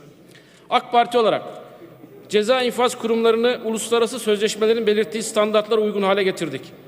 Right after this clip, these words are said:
Ceza infaz sisteminde tutuklu ve hükümden haklarını koruyacak gerekli tüm tedbirleri de aldık.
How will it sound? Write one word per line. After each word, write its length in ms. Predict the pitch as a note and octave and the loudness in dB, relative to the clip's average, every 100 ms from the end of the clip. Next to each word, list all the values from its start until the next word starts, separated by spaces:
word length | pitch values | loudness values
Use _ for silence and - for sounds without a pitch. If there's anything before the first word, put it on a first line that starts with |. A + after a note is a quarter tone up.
| - - - | -20 -20 -2
Ceza 340 | G3 G3 B3 | 0 2 0
infaz 280 | A3+ A3 A3+ | 0 -2 -2
sisteminde 520 | G3 - G#3+ G#3+ G#3+ | -4 -2 0 2 0
tutuklu 400 | G#3 G3+ G#3+ A#3+ | -2 -6 -4 0
ve 60 | A3+ | 0
hükümden 320 | A3 A3 G#3+ | 0 -2 0
haklarını 380 | G3 F#3+ A3 G#3 | 0 0 -2 0
koruyacak 380 | G3+ G3 A3 | 0 2 0
gerekli 380 | G3+ G#3+ G#3 A3 | 0 0 -2 -6
tüm 140 | A#3 G#3 | -8 -4
tedbirleri 460 | G3 F#3+ F#3 F3+ | -4 -2 -2 0
de 60 | G3 | 2
aldık. 280 | F3 C#3+ | 2 0